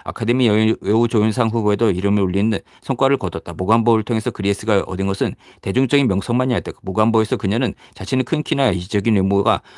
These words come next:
내면에 숨은 매력을 발산하는 데 아무런 문제가 되지 않았다는 것을 영화 관계자들에게 확인, 확실하게 보여줬다. 동시에 지적이고 차가워 보이는 외모 속에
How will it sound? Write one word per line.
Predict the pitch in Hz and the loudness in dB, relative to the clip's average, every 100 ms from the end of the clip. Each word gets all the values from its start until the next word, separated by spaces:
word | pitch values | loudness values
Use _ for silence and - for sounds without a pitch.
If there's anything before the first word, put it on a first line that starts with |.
| - | -8
내면에 | 92 113 123 | 0 2 2
숨은 | 139 139 139 120 | 0 -2 0 2
매력을 | 95 101 110 | 2 2 -2
발산하는 | 101 87 - 101 104 | -4 -6 -2 -2 0
데 | |
아무런 | 104 92 101 | 0 0 0
문제가 | 90 101 | 0 0
되지 | 98 92 95 | -2 -2 -2
않았다는 | 92 98 92 | -2 -2 -4
것을 | 107 101 _ - - | -2 -4 _ -18 0
영화 | 104 123 | 2 4
관계자들에게 | 107 92 98 104 101 107 | 2 0 0 0 -2 -2
확인, | 113 127 123 113 | -2 -2 -4 -4
확실하게 | - - 135 127 | -12 -4 -2 0
보여줬다. | 95 82 - - - - - | -2 -4 -10 -12 -16 -20 -2
동시에 | 113 117 139 | 0 2 0
지적이고 | - - 113 110 120 | -2 -2 -2 0 0
차가워 | 131 120 120 | 0 2 2
보이는 | 113 120 | 2 0
외모 | 87 95 | 0 -2
속에 | - 101 | -4 -6